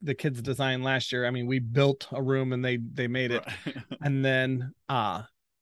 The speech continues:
Speaker 1: some things just aren't portable, so we had to change some things. I mean, we're not gonna be bringing the bearded dragon around or, like, we couldn't build the jail cell portableness. <laughs>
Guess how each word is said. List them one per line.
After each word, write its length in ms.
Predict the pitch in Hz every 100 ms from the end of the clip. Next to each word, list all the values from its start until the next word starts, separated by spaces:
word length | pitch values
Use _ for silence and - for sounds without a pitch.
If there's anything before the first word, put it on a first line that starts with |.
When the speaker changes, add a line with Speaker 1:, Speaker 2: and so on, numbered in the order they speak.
| _
Speaker 1:
some 200 | - 143
things 160 | 135 135
just 120 | 120
aren't 180 | 127 -
portable, 340 | - 123 104 101
so 120 | 143
we 40 |
had 80 | 131
to 60 | 113
change 340 | - 120 117
some 240 | - 127
things. 260 | 113 117 110
I 60 | 147
mean, 140 | 127
we're 100 | 120
not 180 | 123 117
gonna 220 | 120 113
be 160 | 113 117
bringing 480 | 110 131 127 120 117
the 60 |
bearded 340 | 117 123 117 104
dragon 320 | 123 117 120
around 440 | 117 117 120 120 - _ - - - _ -
or, 580 | 135 120 117 117 120 117
like, 200 | 117 117
we 80 | 127
couldn't 300 | - 120 120
build 220 | 127 120
the 60 | 120
jail 280 | 117 123 120
cell 360 | - 123 120 117
portableness. 800 | - 131 113 120 123 120 - - -
<laughs> 100 | -